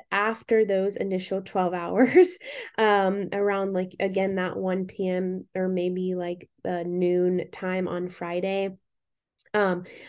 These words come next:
I labored for another twelve hours after that. And those contractions were the worst, like,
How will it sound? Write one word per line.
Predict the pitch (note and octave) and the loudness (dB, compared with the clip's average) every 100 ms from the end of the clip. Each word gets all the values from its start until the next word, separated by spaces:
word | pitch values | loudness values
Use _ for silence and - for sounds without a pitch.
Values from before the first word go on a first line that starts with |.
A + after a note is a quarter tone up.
| - | 4
I | G#3+ | 6
labored | G3+ G3+ F#3+ G3 | 6 4 4 0
for | - F#3 | 0 0
another | F#3+ F#3 F3+ F3+ F3+ | 2 0 2 2 2
twelve | F3+ F#3 F3+ | 0 -2 -2
hours | E3 E3 E3+ F3+ - | -2 -4 -4 -4 -8
after | - E3+ F#3 - D4+ | -6 -6 -6 -4 -2
that. | D#4+ E4 E4 - - - - _ - | 0 2 0 -2 -20 -20 -20 _ 6
And | A#3+ A#3+ G#3+ | 8 8 8
those | A3+ A#3 A#3+ B3 | 10 10 8 6
contractions | A#3 G#3+ A3+ G3+ - G#3 G3+ | -6 -4 -4 -4 -2 0 0
were | F#3+ F#3+ F#3+ F#3 F#3 F#3+ F#3 - - | 0 2 2 2 0 -2 -4 -8 -8
the | A3 F#3+ F#3+ | -6 2 2
worst, | F3+ F3 F3+ F#3+ A#3 - - - - - | 4 2 2 2 0 0 -12 -10 -8 -4
like, | F#3 F#3 | -2 -2